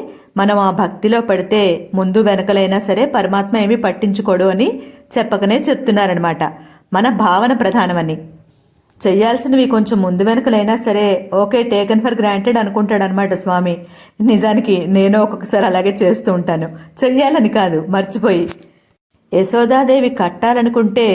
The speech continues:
స్వామి బంధించబడలేదు. తాను కట్టబడాలనుకున్నాడు, తల్లికి లొంగాలనుకున్నాడు, ఆ ప్రేమకి లొంగాలనుకున్నాడు.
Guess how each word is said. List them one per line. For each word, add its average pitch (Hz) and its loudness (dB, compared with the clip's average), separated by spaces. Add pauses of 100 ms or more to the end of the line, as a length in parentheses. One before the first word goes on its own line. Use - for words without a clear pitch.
(140)
స్వామి 202 0
బంధించబడలేదు. 190 0 (640)
తాను 208 0
కట్టబడాలనుకున్నాడు, 233 0 (500)
తల్లికి 220 2
లొంగాలనుకున్నాడు, 208 0 (100)
ఆ 202 2
ప్రేమకి 202 0
లొంగాలనుకున్నాడు. 196 0